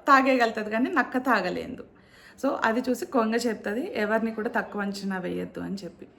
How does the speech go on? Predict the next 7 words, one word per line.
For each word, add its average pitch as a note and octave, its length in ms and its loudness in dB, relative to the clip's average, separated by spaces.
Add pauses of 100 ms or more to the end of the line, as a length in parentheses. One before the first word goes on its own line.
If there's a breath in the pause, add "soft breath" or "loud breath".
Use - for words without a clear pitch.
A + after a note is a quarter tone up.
(420 soft breath)
ఈ D4 140 4
కథ D4+ 220 2
ద్వారా C4+ 320 2
మనం G3+ 240 -2
తెలుసుకోవాల్సింది G#3 880 -2
ఏంటి G#3+ 280 -4
అంటే, G3 500 -8